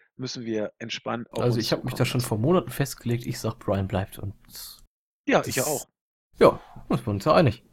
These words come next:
Speaker 1: Da waren wir uns relativ schnell einig, ja. Wurden wir auch mit leichter Kritik
Speaker 2: Ja, das ist,
Speaker 1: teilweise
Speaker 2: das ist mir egal.
Speaker 1: aus dem, aus unserem, aus unseren eigenen Reihen sozusagen, aber das ist in Ordnung. Gut. Corbin gegen Balor. Wir haben uns in der Preview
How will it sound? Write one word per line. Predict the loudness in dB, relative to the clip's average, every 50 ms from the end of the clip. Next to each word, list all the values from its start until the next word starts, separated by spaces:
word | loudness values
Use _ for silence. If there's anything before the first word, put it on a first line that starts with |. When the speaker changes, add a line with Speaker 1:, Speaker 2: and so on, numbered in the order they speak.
| _ -20 -20 -20 _ _ _ _
Speaker 1:
Da | -6 -4 -4 -2 0
waren | 0 0 2
wir | 2 0
uns | 0 0 0
relativ | -2 -2 -2 -4 -6 -8
schnell | -6 -4 -4 -4 -4
einig, | -6 -10 -12 -12 -14 -14 -14
ja. | -16 -16 _ _ _ _ _ -20 -20 -20 -20 -20 -20 -20 _ _ _ _ _ _ _ _ _ _ -20 -20 -20 -20 _ -20 _ 2
Wurden | 4 4 4 4
wir | 2 2 2 2
auch | 0 0 -2 -4 -10 -14 -16 -16 -18 -18 -12 -10
mit | -10 -10 _ -12 -8
leichter | -4 -2 0 0 0 2
Kritik | 2 0 0 0 -2 -2 -2 -4 -6 -8 -8 -12 -14 -18 -20 -20 -20 _ _ _ _ _ -8
Speaker 2:
Ja, | -6 -4
das | -4 -4 -2 -2
ist, |
Speaker 1:
teilweise | -2 -2 -2 -4 -6 -6
Speaker 2:
das | -4 -4
ist | -4 -4 -4 -4
mir | -6 -6
egal. | -8 -8 -10 -10 -10 -12 -14 -18 _ _ _ -20 _ _ _ _ _
Speaker 1:
aus | -12 -10 -10 -10
dem, | -10 -12 -12 -12 -14
aus | -18 -18 -18 -16
unserem, | -12 -10 -8 -8 -6 -6
aus | -4 -2
unseren | -2 2 2
eigenen | 2 2 2 2 2
Reihen | 2 2 2 2 -2 -6
sozusagen, | -8 -12 -14 -16 -16 -16 -14 -14 -14 -14 -16 -16 -14
aber | -12 -10 -10 -10
das | -12 -12 -14
ist | -16 -18
in | -18 -20
Ordnung. | -20 -20 _ _ _ _ _ _ _ _ _ _ _ _ _ _ -20 -2 _
Gut. | 4 4 4 2 -2 _ _ _ _ _ _ _ _ _ _ _ _ _ _ _ _ _ _ _
Corbin | -4 -4 -2 0 -2 -2 -4
gegen | -6 -10 -6 -4
Balor. | -2 -2 -2 -2 -2 -4 -4 -4
Wir | -6 -6
haben | -6 -6
uns | -8 -6
in | -6 -6
der | -6
Preview | -6 -8 -10 -10 -8 -8 -8 -8 -6 -6 -4 -6